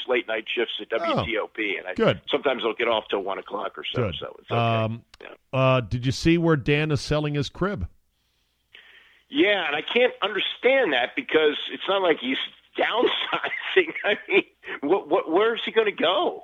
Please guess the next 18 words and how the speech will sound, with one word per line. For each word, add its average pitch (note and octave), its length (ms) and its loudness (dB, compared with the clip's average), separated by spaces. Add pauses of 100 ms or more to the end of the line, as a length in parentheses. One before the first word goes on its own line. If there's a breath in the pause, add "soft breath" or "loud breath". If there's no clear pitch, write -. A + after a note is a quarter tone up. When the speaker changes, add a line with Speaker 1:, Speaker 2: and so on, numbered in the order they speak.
(140)
Speaker 1:
Uh, C3 180 2
Speaker 2:
Redskins F#3+ 460 4
Speaker 1:
I, F#3 80 8
Speaker 2:
owner F3 140 8
Speaker 1:
I D3+ 80 0
Speaker 2:
Dan, E3 260 4
Redskins E3 480 2
owner E3+ 180 4
Dan C#3+ 280 2
Snyder C3 320 0
just A#2+ 220 -8
put C3+ 120 0
his A#2 140 -2
customized C#3+ 580 0
mansion A#2+ 360 -4
on A#2+ 100 -4
the A#2+ 60 -4
market G#2+ 420 -4